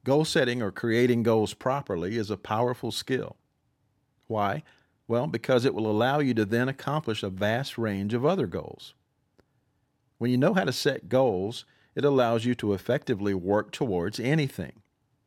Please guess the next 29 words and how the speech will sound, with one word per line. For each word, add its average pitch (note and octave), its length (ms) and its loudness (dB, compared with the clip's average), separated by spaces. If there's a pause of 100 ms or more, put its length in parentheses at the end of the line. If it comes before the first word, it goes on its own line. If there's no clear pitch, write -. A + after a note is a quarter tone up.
(380)
This G#2 180 -6
is C#3 80 -6
the D3+ 100 -6
key G#2+ 240 -2
to G#2+ 200 0
unlocking A2 440 0
pretty E3 220 0
much A#2+ 220 0
everything C#3+ 600 0
you A#2 160 2
want A2+ 320 0
from G2+ 220 -4
life. G#2 320 -2 (240)
So A2+ 240 -2
ironically, A2 720 0 (400)
the A2+ 80 -4
first C#3 340 -2
goal C3 300 4
you A2+ 140 0
should G2 240 -6
focus C#3 400 -2
on F2 260 -6
is F#2+ 320 -6 (500)
learning G2+ 320 -2
the C#3 100 0
skill F#2+ 380 -4
of G2+ 80 -6
setting F#2 460 -4
goals. - 540 -2